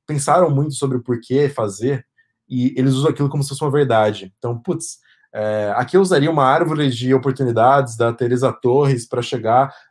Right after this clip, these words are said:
nessas principais oportunidades aqui e tal. Aí a pri-, a primeira pergunta que eles vão perguntar, "Putz, mas por que que você usou a árvore de oportunidades aqui?"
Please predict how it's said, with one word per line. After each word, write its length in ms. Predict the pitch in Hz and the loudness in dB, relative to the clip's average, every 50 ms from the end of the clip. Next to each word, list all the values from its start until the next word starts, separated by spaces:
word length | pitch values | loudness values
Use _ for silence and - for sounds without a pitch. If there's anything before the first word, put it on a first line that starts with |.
| _ | _
nessas 240 | 120 127 135 147 139 | -6 -6 -6 -6 -8
principais 320 | - 143 139 139 143 135 | -8 -8 -4 -2 0 0
oportunidades 640 | 131 127 - 131 123 - 123 117 117 120 127 123 120 | 0 -2 -4 -8 -8 -6 -6 -2 0 0 0 0 -2
aqui 220 | 117 113 - 131 | -6 -6 -8 -10
e 40 | 131 | -10
tal. 380 | - - 113 113 127 139 139 - _ _ _ _ _ - | -6 -4 -2 -2 -2 -4 -6 -10 _ _ _ _ _ -6
Aí 60 | 135 | -6
a 40 | 139 | -4
pri-, 180 | 156 165 - - 95 92 90 87 - - | -4 -8 -8 -10 -12 -16 -18 -18 -20 -20
a 60 | 101 - | -20 -16
primeira 260 | _ 139 135 151 165 165 | _ -4 -2 -2 -2 -2
pergunta 240 | - 151 147 143 | -2 -4 -4 -4
que 60 | 135 147 | -6 -4
eles 60 | 135 | -4
vão 80 | 143 | -4
perguntar, 420 | 143 151 147 139 135 113 101 101 - _ _ | -4 -4 -6 -2 0 0 0 -2 -4 _ _
"Putz, 200 | _ 190 190 - | _ -6 -6 -4
mas 160 | 156 147 139 | -8 -8 -8
por 180 | - - 247 247 | -8 -8 -8 -6
que 100 | 247 269 | -6 -6
que 80 | 254 - | -4 -2
você 60 | 202 | -2
usou 160 | 160 139 147 | 0 2 2
a 40 | 139 | 2
árvore 200 | 131 127 131 120 | 2 2 0 -2
de 60 | 117 | -2
oportunidades 560 | 120 127 120 - 127 120 117 110 110 107 107 | -4 -4 -4 -4 -4 -2 0 0 0 0 -2
aqui?" 340 | 113 110 - - 95 90 - | -6 -10 -8 -12 -12 -12 -12